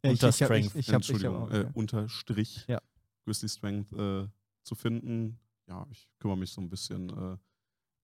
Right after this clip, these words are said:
Speaker 3: auch inzwischen mit um den Content. Da werden vielleicht auch mal so ein paar Querverlinkungen in den nächsten Wochen und Monaten mal aufkommen. Und ja, ansonsten,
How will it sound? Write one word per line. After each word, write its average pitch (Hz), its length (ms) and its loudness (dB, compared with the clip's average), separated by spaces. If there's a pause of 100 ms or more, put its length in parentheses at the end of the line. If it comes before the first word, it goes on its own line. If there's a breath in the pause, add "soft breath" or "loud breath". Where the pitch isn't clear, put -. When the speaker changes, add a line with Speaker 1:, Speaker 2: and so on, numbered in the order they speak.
(160)
Speaker 3:
auch 90 300 -6 (160)
inzwischen - 380 -10
mit 92 120 -6
um 90 100 -8
den 90 120 -6
Content. 110 420 -4
Da 92 100 -4
werden 90 300 -4
vielleicht 92 260 -10
auch 92 100 -12
mal 92 200 -6
so - 140 -12
ein 87 80 -10
paar 87 300 -8
Querverlinkungen 95 840 -4
in 92 160 -4
den 87 100 -4
nächsten - 800 -10 (680)
Wochen 87 520 -6
und 85 160 -10
Monaten 90 440 -6
mal 90 400 -8 (420)
aufkommen. 87 640 -6
Und 82 300 -12 (320)
ja, 85 240 -8
ansonsten, 85 680 -12